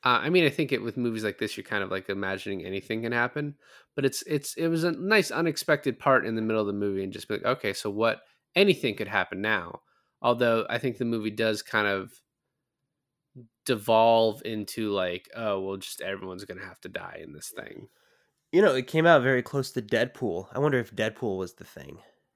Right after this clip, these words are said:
Speaker 1: Probably.
Speaker 2: Um, have you ever seen the Adrien Brody movie Splice?
Speaker 1: I've not. I want to.
Speaker 2: I think that would be a good movie if we ever decide to do another sci-fi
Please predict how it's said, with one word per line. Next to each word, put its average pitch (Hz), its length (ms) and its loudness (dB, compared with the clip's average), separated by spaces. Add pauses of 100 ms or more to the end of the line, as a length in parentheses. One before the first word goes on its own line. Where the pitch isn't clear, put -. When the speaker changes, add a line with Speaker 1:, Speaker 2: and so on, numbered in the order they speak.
(260)
Speaker 1:
Probably. 90 540 -6 (580)
Speaker 2:
Um, 127 600 2 (1300)
have - 180 -12
you 247 360 -2
ever 160 200 4
seen 156 460 2
the 110 180 -2
Adrien 120 360 -2
Brody 107 300 2
movie 98 380 -2
Splice? - 840 -8 (520)
Speaker 1:
I've 104 160 -8
not. 107 400 -2 (180)
I 101 40 -12
want 107 220 -6
to. 101 260 -18 (260)
Speaker 2:
I 160 160 4
think 226 320 0 (100)
that 131 360 2
would 131 180 -2
be 104 120 -2
a 101 60 0
good 104 200 -2
movie 101 260 0
if 98 140 -4
we 107 100 0
ever 101 180 -2
decide 104 440 -4
to 101 60 -14
do 104 140 -6
another 101 240 -2
sci-fi 104 840 -6